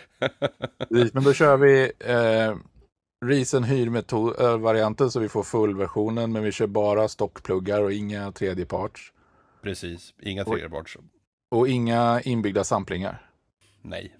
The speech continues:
Speaker 1: nej, precis. Utan bara, alltså, V A-grejer då, eh, så
Speaker 2: Ja.
Speaker 1: man inte använder trumkit och sånt där. Men, o-, okej, finns det en åttahundraåtta då? Fine, liksom. Men jag tänker inte göra techno ändå, så jag kan hoppa över det. <laughs>
Speaker 2: Ja, nej, men det kör vi på. Vi tar det som en utmaning.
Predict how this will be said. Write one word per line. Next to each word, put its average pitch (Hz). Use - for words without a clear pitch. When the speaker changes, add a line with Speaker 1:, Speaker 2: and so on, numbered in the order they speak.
Speaker 1:
nej, -
precis. -
Utan 101
bara, 110
alltså, 92
V 95
A-grejer 87
då, 76
eh, 87
så 85
Speaker 2:
Ja. 90
Speaker 1:
man 92
inte 87
använder 90
trumkit 87
och 90
sånt -
där. 67
Men, 98
o-, 131
okej, 120
finns 101
det 104
en 104
åttahundraåtta 107
då? -
Fine, 64
liksom. 64
Men 85
jag 104
tänker 104
inte 101
göra 95
techno 90
ändå, 85
så -
jag 87
kan 90
hoppa 82
över 87
det. 87
<laughs> -
Speaker 2:
Ja, 175
nej, 156
men 175
det 233
kör 170
vi 104
på. -
Vi 135
tar 156
det 127
som 117
en 107
utmaning. 104